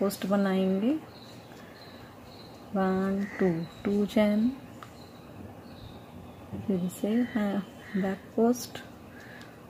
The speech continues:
टू, फिर से टू। इसकी या तो आप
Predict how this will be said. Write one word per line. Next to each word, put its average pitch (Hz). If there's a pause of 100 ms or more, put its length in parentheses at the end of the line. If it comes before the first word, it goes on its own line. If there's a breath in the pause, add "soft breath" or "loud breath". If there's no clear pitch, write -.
(460)
टू, 185 (500)
फिर 190
से 208 (1600)
टू। 240
इसकी 247
या 233
तो 233
आप 233